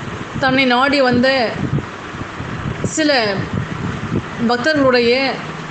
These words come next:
அனைத்து வியாதிகளையும் எவ்வாறு குணப்படுத்தினேன் என்பதனை சில அற்புத அனுபவங்கள் மூலமாக இங்கே கூறுகின்றோம். கோவில் குருக்களின் மகள்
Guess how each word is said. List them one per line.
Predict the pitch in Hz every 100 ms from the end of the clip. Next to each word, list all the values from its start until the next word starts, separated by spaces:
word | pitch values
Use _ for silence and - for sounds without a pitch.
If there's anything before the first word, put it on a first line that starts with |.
| -
அனைத்து | 214 247 285 - 247 214 202 - -
வியாதிகளையும் | 208 220 240 240 226 214 220 262 - - - - - - - - - - - - - - - - - - - - -
எவ்வாறு | 240 240 254 247
குணப்படுத்தினேன் | 220 226 240 240 240
என்பதனை | 220 214 214 247 294 - - -
சில | - 277 269
அற்புத | 233 240 294 262 233 196 214
அனுபவங்கள் | 220 262 269 254
மூலமாக | 233 240 226 226
இங்கே | 220 208
கூறுகின்றோம். | 214 220 214 196 202 233 294 - - - - - - - - - - -
கோவில் | - 311 349 339 330 277 - - - 240
குருக்களின் | 294 320 311 294 262
மகள் | 226 220 247